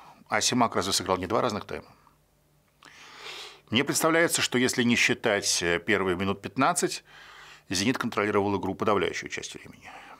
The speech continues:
Ну, по крайней мере, головой контролировал. В первые пятнадцать минут, наверное, этого и не, не стоило и пытаться делать. Кроме того, естественно, на кураже, на хорошем настрое.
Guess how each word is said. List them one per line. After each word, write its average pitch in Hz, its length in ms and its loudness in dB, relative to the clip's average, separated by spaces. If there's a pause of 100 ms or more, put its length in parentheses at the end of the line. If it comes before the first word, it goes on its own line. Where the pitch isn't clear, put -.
(140)
Ну, 135 120 0
по 131 100 -2
крайней 120 220 2
мере, 110 140 4
головой 104 400 4
контролировал. - 640 -12 (1000)
В - 80 -14
первые 175 260 6
пятнадцать - 380 -2
минут, 139 300 2 (360)
наверное, 107 420 2
этого 104 220 -2
и 101 60 2
не, 107 220 -4
не 123 120 4
стоило 110 300 4
и 98 60 4
пытаться 110 420 -2
делать. 175 420 4 (520)
Кроме 151 180 2
того, 101 160 4
естественно, 101 420 0
на 107 60 2
кураже, 113 640 2 (1080)
на 113 140 -2
хорошем 127 380 0
настрое. 117 500 4